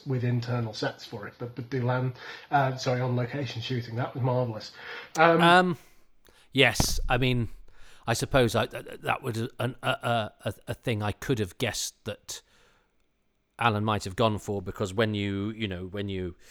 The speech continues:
Speaker 2: when you're assessing what you like about a story at entry level, you know, its setting is pretty much, you know, stop one, really, isn't it? But, uh, I, I cou-, I couldn't betray my,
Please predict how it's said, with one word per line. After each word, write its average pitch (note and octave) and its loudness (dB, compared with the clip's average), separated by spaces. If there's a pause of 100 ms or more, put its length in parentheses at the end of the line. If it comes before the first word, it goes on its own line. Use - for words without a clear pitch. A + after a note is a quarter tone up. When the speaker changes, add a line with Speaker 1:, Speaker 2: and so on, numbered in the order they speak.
(260)
Speaker 2:
when G2+ -2
you're G2 -2
assessing G2+ -4
what G2+ -8
you G#2 -10
like G2 -6
about G2+ -8
a - -16
story G2 -4
at - -6
entry G#2+ -6
level, F#2 -2
you F#2+ -6
know, E2+ -10
its - -6
setting F2+ -4
is F2+ -10
pretty G2 -6
much, - -10 (500)
you G2 -8
know, F2+ -14 (100)
stop - 0
one, G#2 4
really, F#2+ -2
isn't F#2 -2
it? - -10
But, - -8
uh, F#2+ -4 (220)
I, G#2+ -4
I - -4
cou-, - -12 (100)
I - -6
couldn't B2 -6
betray G2+ -2
my, F#2 -4